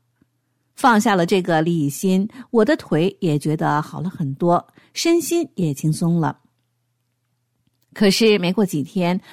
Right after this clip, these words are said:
我的腿就又开始疼了，这次更厉害了，肿得也很大。心里有些烦躁，觉得怎么好了又反上来了，有点无奈，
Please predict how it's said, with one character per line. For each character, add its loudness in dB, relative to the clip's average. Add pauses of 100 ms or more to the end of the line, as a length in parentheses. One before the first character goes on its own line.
我 0
的 2
腿 -4
就 0
又 2
开 -6
始 -10
疼 -8
了， -2 (640)
这 2
次 0
更 0
厉 -2
害 -10
了， -8 (240)
肿 4
得 2
也 -2
很 -6
大。 -6 (560)
心 2
里 4
有 2
些 -2
烦 -2
躁， -2 (300)
觉 2
得 2 (200)
怎 2
么 4
好 0
了 2
又 2
反 -8
上 -2
来 -2
了， -8 (880)
有 4
点 2
无 -2
奈， 0